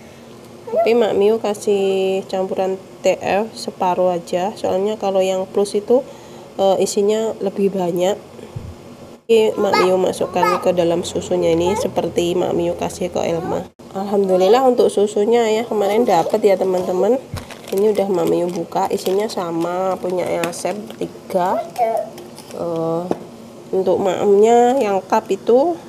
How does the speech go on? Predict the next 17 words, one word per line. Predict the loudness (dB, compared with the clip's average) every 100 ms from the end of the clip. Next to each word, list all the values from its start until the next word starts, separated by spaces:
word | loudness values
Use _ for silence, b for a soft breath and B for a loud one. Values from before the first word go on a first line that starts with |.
| -6
di | -4
Blitar | -2 -2 0 0
masih | 0 0 -2
kosong, | 0 -2 -2 -2 2 4 4 2 0 0
nunggu | 0 0 0
satu | -2 -2 -2
minggu | -2 -2 -2 0
lagi. | 0 -2 -6 -4 0
Jadi, | 0 2 2 0 B B B B B -8
eh, | -2 0 2 0 -2 -4 -4 -6 -2
ayah | 0 2 2
order | 0 2 0 0
online | 0 0 0 -2
saja. | -6 -10 -10 -8 -8 -6 -10
Kalau | -8 -2 0 2
nunggu | 2 2 0
lama | 0 -2 -4 -4